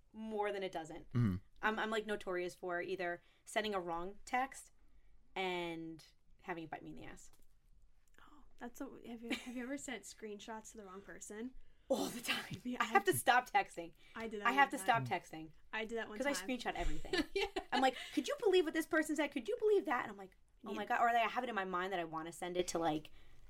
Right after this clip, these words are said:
Speaker 1: you know, my friend Christina, and then, and then I send it to, like, I don't know, whatever. I send it to somebody else. I'm like, "Oh my God, that was, that was, that was, that was terrible."
Speaker 2: I've had that
Speaker 1: Terrible.
Speaker 2: happen to me. I've had that happen to me,
Speaker 1: Oh my God.
Speaker 2: where somebody actually sent a screenshot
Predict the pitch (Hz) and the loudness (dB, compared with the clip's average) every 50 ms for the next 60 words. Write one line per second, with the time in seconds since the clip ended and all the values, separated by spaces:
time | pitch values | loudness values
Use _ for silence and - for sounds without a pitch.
0 | - - - 214 202 175 160 156 156 - - - 180 175 170 - 180 165 165 160 | -14 -8 0 2 6 8 8 8 8 6 2 4 2 2 4 4 4 4 4 2
1 | - 170 - - 180 175 170 170 170 165 175 170 165 165 170 170 - - 170 175 | 0 -2 0 2 2 2 4 4 2 2 2 2 2 2 0 -2 0 0 0 2
2 | 175 170 165 156 151 - 170 165 165 - - 170 160 165 160 156 - - - - | 2 0 0 0 0 0 0 0 0 0 -2 0 0 0 -2 -2 -6 -12 -18 -18
3 | - - - - - - - - - 147 143 - - - - - 220 - - 202 | -18 -20 -20 -20 -20 -20 -16 -6 -4 -2 -2 -2 -4 -6 -8 -10 -10 -8 -2 2
4 | 202 180 - - 107 113 110 - - - - - - - 190 180 190 175 - 185 | 4 4 4 4 0 -2 -4 -4 -8 -16 -16 -16 -6 -6 -4 -2 -2 0 2 2
5 | 170 170 165 160 - 175 170 165 - - - 175 170 165 160 175 170 160 165 160 | 2 2 2 0 -2 -4 -4 -4 -6 -6 -2 -2 0 2 4 4 4 4 4 0
6 | 165 165 156 - - - - - 180 160 160 165 156 - - - 170 160 - - | -2 -2 -4 -4 -6 -6 0 2 2 2 2 0 -4 -8 -6 -4 -4 -4 -4 -6
7 | - - - - - - - - - - - 180 160 - - - - - - - | -12 -14 -14 -12 -12 -12 -12 -12 -14 -6 -2 -2 0 0 0 -4 -4 -4 0 2
8 | - - - - - - - - - - - - 131 120 143 185 175 151 131 117 | 2 4 4 2 0 -6 -12 -14 -10 -8 2 4 8 12 12 12 12 12 12 12
9 | 123 127 127 131 120 95 82 67 - - _ _ - - - - 110 135 135 131 | 10 10 10 10 4 4 2 -2 -4 -12 _ _ -16 -2 2 6 10 10 10 10
10 | 123 113 120 120 - 110 101 - - - 110 98 92 69 - - - _ _ - | 10 8 8 8 6 4 0 2 4 4 4 4 2 0 -4 -8 -16 _ _ -18
11 | 185 175 - - - - - - 110 104 92 - 127 113 113 110 110 107 104 117 | -16 -16 -16 -18 -18 -16 2 6 6 6 8 8 8 10 10 10 10 8 8 6
12 | - - 117 110 - - 117 110 92 - - 120 113 117 - 101 - - - 113 | 4 4 4 4 4 4 0 0 0 4 4 4 4 4 2 0 -2 4 6 6
13 | 107 107 - - 107 92 85 85 - | 6 8 8 8 8 8 6 4 2